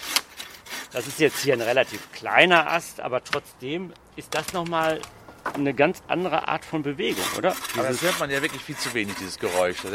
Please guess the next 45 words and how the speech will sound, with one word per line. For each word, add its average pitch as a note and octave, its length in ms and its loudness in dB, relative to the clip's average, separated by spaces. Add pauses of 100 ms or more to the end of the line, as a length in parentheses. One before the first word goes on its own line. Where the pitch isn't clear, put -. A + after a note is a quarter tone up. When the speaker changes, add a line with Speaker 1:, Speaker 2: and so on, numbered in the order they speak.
Speaker 2:
ist, D3+ 120 -2
ist, F3 160 2
ein, C3+ 160 4
ist C#3 120 -6
ja D#3 120 4
wirklich C#3+ 180 0
ein, A#2+ 80 0
ein, - 140 0
ein A#2 120 -6
schönes F#2 380 -6
Geräusch. F2 160 -4 (220)
Hängt F3+ 160 0
natürlich D3+ 240 -2
immer D#3+ 160 -8
von D#3 120 -10
der B2+ 120 -2
Schärfe D#3 340 -2
Ihrer A#2 220 -4
Säge B2 320 2
ab. F3+ 100 0 (140)
<laughs> G#3 100 -12
Das - 180 -10
muss - 200 6
man F#3+ 80 8 (100)
da F#3 60 4
wirklich E3+ 320 -4
sagen. E3 500 2
Speaker 1:
Etwas E3 320 2
älteres E3+ 520 -2
Speaker 2:
Ja, E3+ 200 10
man E3 120 6
Speaker 1:
Modell, F#3 160 10
Speaker 2:
hört, G3 160 8
Speaker 1:
ja, C#3 80 4
Speaker 2:
man - 100 8
Speaker 1:
ja. A#2+ 100 0
Speaker 2:
hört G#3 200 2
das, F#3+ 100 -2 (280)
sie E3 100 0
rutscht - 360 0
nicht E3+ 160 -4
ganz E3+ 220 4
so F3+ 120 -2
gut. F3 280 0 (500)
Aber, D3 260 6